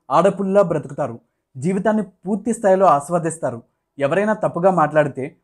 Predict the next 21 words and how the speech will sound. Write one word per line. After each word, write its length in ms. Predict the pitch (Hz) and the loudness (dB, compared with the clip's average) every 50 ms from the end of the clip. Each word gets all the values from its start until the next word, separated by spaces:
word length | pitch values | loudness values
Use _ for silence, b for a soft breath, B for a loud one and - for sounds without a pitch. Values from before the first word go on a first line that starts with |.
| _ _ 147 | _ _ -4
ఊరుకోకుండా 640 | 151 170 202 202 214 196 190 180 151 139 143 180 - - _ _ _ _ - | -2 -2 0 0 0 0 0 0 0 0 0 0 -4 -10 _ _ _ _ -8
లాగొకటి 540 | 131 143 147 160 190 202 220 202 202 202 - | -2 2 4 4 4 4 2 0 -2 -4 -4
కొట్టేస్తారు. 520 | 165 147 151 170 170 170 160 139 117 113 - _ _ _ _ _ | -6 -4 -4 -4 -4 -4 -6 -8 -8 -8 -16 _ _ _ _ _
ఆనందం 360 | 131 143 160 185 190 180 185 180 | -2 -2 0 0 0 0 0 0
వస్తే 260 | 180 180 180 196 185 | -2 -2 -2 -2 -2
మందేస్తారు, 720 | 165 147 143 156 160 185 190 180 180 180 170 160 160 175 | -2 0 -2 0 2 2 2 2 2 0 -2 -2 0 -2
ఇంకా 360 | 175 143 143 151 151 - 208 | -4 -4 -6 -6 -4 -2 0
ఆనందం 300 | 196 190 190 185 175 180 | 0 0 -2 -2 -2 -2
వస్తే 200 | 185 175 180 196 | -2 -2 -2 -6
చిందేస్తారు. 720 | 190 190 - - 160 165 170 170 156 160 - 135 113 127 - _ _ _ _ _ 139 | -8 -8 -8 -8 -6 -2 0 0 -2 -2 -6 -10 -10 -10 -16 _ _ _ _ _ -2
ఏది 360 | 143 165 190 180 185 170 165 | 2 2 2 2 2 0 0
ఏమైనా 420 | 165 180 196 185 160 143 170 190 - _ _ _ _ - | 0 0 0 0 0 -2 -4 -6 -10 _ _ _ _ -4
తనకు 160 | 170 175 175 | -2 -2 -2
నచ్చినట్టు 420 | 170 156 147 - 202 214 208 214 202 | -2 -4 -4 -4 -4 -4 -4 -4 -4
తాను 200 | - 185 175 156 | -4 -4 -2 -2
బ్రతుకుతారు. 540 | 147 143 127 147 151 147 - 139 117 113 - _ _ _ _ _ _ - | -2 -4 -4 -6 -10 -6 -6 -6 -6 -6 -10 _ _ _ _ _ _ -2
ఏ 140 | 147 156 190 | 2 4 4
ఇద్దరి 220 | 202 - 175 196 208 | 4 4 2 0 2
మధ్య 260 | 208 196 175 180 196 | 0 0 0 0 -2
ఉన్న 140 | 196 190 185 | -2 -2 -2
సంబంధమైనా 680 | 185 160 147 156 160 165 160 151 135 127 123 139 170 | -4 -4 -2 -2 -2 0 0 0 0 0 -2 -4 -6